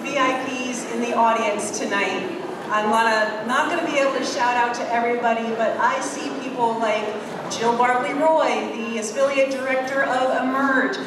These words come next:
I see Mia Schultz, one of our Truth and Reconciliation commissioners. I see Esther Charleston, the first woman of color to serve on the Middlebury Select Board. I see, do I see Charity Clark, our first women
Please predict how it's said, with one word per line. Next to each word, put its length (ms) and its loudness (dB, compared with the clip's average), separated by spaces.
I 200 2
see 340 -4
Mia 340 0
Schultz, 440 0
one 180 -2
of 160 -2
our 220 4
Truth 280 -4
and 60 -4
Reconciliation 960 0
commissioners. 560 -2
I 140 -2
see 160 -4
Esther 400 -2
Charleston, 680 2
the 180 0
first 380 0
woman 180 2
of 180 0
color 280 2
to 80 -4
serve 260 -6
on 180 -2
the 80 -4
Middlebury 540 2
Select 560 -4
Board. 240 0
I 220 2
see, 540 -4
do 360 -4
I 120 4
see 380 -2
Charity 360 -2
Clark, 280 2
our 200 0
first 400 0
women 420 2